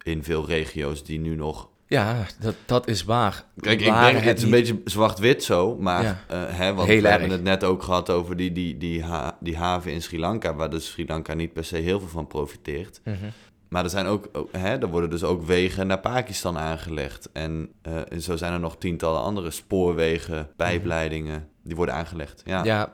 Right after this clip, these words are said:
Speaker 2: m-, maar ja, dat klopt wel. Daar ben ik het wel mee eens. Het is inderdaad zo om altijd, als er iets gebeurt op mondiale schaal, daar vanuit een soort, eh, moraliteitsridder, eh,
Speaker 1: Ja.
Speaker 2: brilletje do-, na
Speaker 1: Ja,
Speaker 2: te kijken.
Speaker 1: ja, ja.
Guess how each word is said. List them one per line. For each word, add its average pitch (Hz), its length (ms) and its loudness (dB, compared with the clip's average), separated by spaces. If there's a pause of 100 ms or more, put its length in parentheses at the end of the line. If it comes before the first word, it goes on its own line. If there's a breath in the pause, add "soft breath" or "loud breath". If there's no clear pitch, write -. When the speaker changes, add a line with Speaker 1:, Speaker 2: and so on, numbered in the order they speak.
(120)
Speaker 2:
m-, 104 140 -8
maar 101 300 -2 (240)
ja, 95 360 2
dat 101 160 -4
klopt 104 240 -2
wel. 85 180 -2
Daar 90 100 -14
ben 113 120 0
ik 117 60 -2
het 101 100 -6
wel 107 100 0
mee 101 120 -2
eens. 104 540 -4
Het - 160 -10
is 120 180 2
inderdaad 104 480 2
zo 101 280 4
om 101 400 0 (220)
altijd, 101 960 4
als 101 280 2
er 101 80 -4
iets 101 120 -6
gebeurt 101 420 -2
op 95 160 -6
mondiale 95 540 -2
schaal, 95 380 2
daar 90 240 2
vanuit 92 360 -2
een 95 120 -8
soort, 95 420 -2
eh, 92 260 0 (640 soft breath)
moraliteitsridder, 104 1080 -2
eh, 104 100 0
Speaker 1:
Ja. 104 120 4
Speaker 2:
brilletje 113 580 2
do-, 110 220 0
na 107 140 2
Speaker 1:
Ja, 104 120 6
Speaker 2:
te 107 100 -4
kijken. 104 400 2
Speaker 1:
ja, 87 60 -2
ja. 82 120 -4